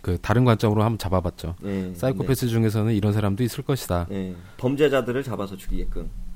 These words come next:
Speaker 1: 예.
Speaker 2: 교육을 시켰죠. 예.
Speaker 1: 범죄자 중에서도 이제 법망을 싹싹
Speaker 2: 음.
Speaker 1: 피해가는 색다른 관점이었어요.
Speaker 2: 대부분의 사람들이 사이코패스 하면 쉽게 떠올리는 이미지들이 있을 거예요. 그 예컨대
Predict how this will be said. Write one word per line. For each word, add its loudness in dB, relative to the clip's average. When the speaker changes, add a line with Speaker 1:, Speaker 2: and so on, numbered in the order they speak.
Speaker 1:
예. 4
Speaker 2:
교육을 -2
시켰죠. -12
예. -14
Speaker 1:
범죄자 6
중에서도 2
이제 0
법망을 4
싹싹 -2
Speaker 2:
음. -4
Speaker 1:
피해가는 6
색다른 2
관점이었어요. -2
Speaker 2:
대부분의 2
사람들이 -2
사이코패스 -6
하면 -2
쉽게 -6
떠올리는 -2
이미지들이 0
있을 -10
거예요. -10
그 -10
예컨대 -4